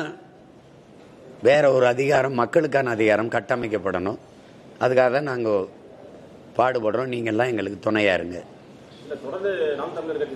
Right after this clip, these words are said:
Speaker 2: சார்பா இது குறித்து விழிப்புணர்வு போராட்டங்கள், இல்ல வெளி-, விழிப்புணர்வு முன்னெடுப்புகள் இந்த மாவட்டத்துல
Speaker 1: செய்யறோம்.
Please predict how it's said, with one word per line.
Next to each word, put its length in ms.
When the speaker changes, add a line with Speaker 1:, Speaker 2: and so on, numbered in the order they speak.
Speaker 2:
சார்பா 300
இது 120
குறித்து 240
விழிப்புணர்வு 420
போராட்டங்கள், 440
இல்ல 180
வெளி-, 280
விழிப்புணர்வு 460
முன்னெடுப்புகள் 480
இந்த 120
மாவட்டத்துல 640
Speaker 1:
செய்யறோம். 540